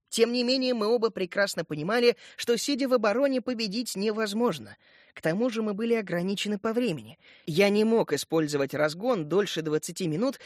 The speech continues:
и при этом активно сражаться, а стоило мне вернуться в обычное состояние,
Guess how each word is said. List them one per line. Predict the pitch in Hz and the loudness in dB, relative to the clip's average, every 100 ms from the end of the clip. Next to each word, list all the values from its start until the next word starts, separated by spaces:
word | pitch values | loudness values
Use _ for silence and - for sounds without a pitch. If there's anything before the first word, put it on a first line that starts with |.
| - | -6
и | 220 | -2
при | 208 233 | 0 2
этом | 262 233 | 2 2
активно | 214 - 233 226 | -2 -4 -4 -2
сражаться, | 208 214 208 170 139 - - - | -2 -2 -2 -2 -4 -10 -16 -4
а | 151 | -2
стоило | 165 190 190 180 | 0 2 4 4
мне | 180 170 | 2 2
вернуться | 160 170 180 180 | 2 2 -2 -2
в | 151 | 0
обычное | 151 269 - 175 151 | 0 0 0 -2 -2
состояние, | 147 - 147 139 127 131 | -2 -2 -2 -2 -4 -10